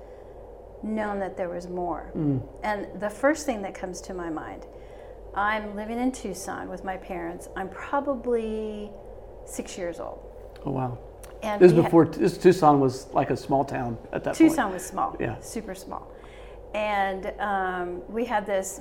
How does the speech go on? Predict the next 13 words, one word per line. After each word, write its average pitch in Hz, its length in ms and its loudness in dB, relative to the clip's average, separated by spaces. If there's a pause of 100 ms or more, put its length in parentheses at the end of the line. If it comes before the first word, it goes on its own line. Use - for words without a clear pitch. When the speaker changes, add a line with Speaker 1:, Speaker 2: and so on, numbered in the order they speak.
(160)
Speaker 1:
backyard 185 800 2 (420)
that, 180 340 -6 (140)
um, 190 560 -4 (760)
behind 226 540 0
it, - 240 -2
there 196 100 -4
was, 202 160 -4
our 170 220 0
backyard 208 440 0
had 180 140 -4
this 170 200 -6 (140)
big 214 460 0 (840)
brick - 500 -4